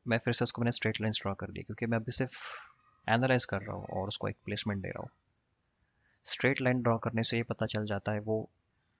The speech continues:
जो आप बना रहे हो वो सही बन रहा है या नहीं बन रहा है, और अगर सही नहीं बन रहा है तो उसको आप इरेज कर सकते हो। Instead of drawing all those curved lines, उसको स्ट्रेट लाइंस में अगर कन्वर्ट करते हो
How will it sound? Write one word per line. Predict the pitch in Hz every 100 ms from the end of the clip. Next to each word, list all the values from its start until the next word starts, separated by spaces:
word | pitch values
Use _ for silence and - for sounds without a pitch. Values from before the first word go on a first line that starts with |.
| _ _ -
जो | 113
आप | 104
बना | 110 120
रहे | 120
हो | 101 90 104
वो |
सही | - 110
बन | 110 117
रहा | 117 120
है | 104
या | 104
नहीं | 104
बन | 98 98
रहा | -
है, | -
और | - 101 104
अगर | 107
सही | - 113
नहीं | 117 123
बन | 120
रहा | 107
है | 101
तो | 104
उसको | - 107
आप | -
इरेज | 107 104
कर | 107
सकते | - - -
हो। | -
Instead | 110 -
of | 110
drawing | - 110 104
all | 107
those | 107 -
curved | 117 117 -
lines, | - - - - - - - - -
उसको | - -
स्ट्रेट | - 120 117
लाइंस | 117 -
में | 113
अगर | 113
कन्वर्ट | 113 113 110
करते | - 113 107
हो | 98